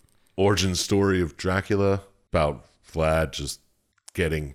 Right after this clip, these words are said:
Dracula's powers to save his people and blah, blah, blah. And it was, it was okay. It's like a period piece where it's just,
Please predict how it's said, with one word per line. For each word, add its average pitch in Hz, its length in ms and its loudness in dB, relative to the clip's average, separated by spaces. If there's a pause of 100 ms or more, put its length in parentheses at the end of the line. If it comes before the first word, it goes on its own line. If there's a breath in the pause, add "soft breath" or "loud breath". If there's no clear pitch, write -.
Dracula's 78 480 -4
powers 78 480 -2
to - 80 -10
save 76 300 -4
his 71 100 -8
people 76 640 -6
and 69 100 -12
blah, 76 140 -6
blah, 73 140 -6
blah. 73 480 -6
And 69 140 -12 (260)
it 65 340 -4
was, - 180 -12 (160)
it 113 80 -4
was 82 220 -2
okay. 58 560 -14 (840)
It's - 100 -8
like 85 100 0
a 65 40 -8
period 71 540 -6 (260)
piece 69 340 -6
where 69 100 -6
it's 135 200 -8
just, - 260 -10